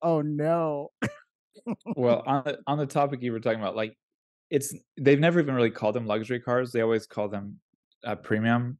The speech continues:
Speaker 2: cars. That, that's what they always, Tesla, like, didn't use the word luxury, used the word premium because they were premium for the tech and the performance. They were not luxury 'cause they don't have massage seats and f-, fancy stuff like that.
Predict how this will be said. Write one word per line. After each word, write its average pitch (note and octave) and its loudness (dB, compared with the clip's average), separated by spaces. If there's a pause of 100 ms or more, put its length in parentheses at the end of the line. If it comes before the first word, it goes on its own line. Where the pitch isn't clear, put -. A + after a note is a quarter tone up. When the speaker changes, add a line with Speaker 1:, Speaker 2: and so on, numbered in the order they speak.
(120)
Speaker 2:
cars. A#2 2
That, G#2+ -4
that's A2 0
what G#2 0
they G#2+ 4
always, G#2+ 2 (300)
Tesla, G#2+ 2 (140)
like, G2 -6
didn't G#2+ 0
use G#2+ 0
the A2 -6
word G#2 2
luxury, G#2 0
used G2 -4
the G#2+ -4
word G2 0
premium A2 -2
because A2 0 (560)
they C#3 6
were C3+ 8
premium C#3+ 4
for A#2 -2
the G#2+ -2
tech A2+ -4 (380)
and A2+ -4
the G#2 -6
performance. G2+ -2 (600)
They A2 4
were A2+ 6
not A#2+ 2
luxury G#2 2
'cause G2 -6
they G#2 2
don't G2+ -4
have G2 -6
massage G2+ 0
seats G2+ -4
and F#2 -4 (500)
f-, - -20
fancy G2+ -2 (280)
stuff - 0
like G2+ -4
that. A2 0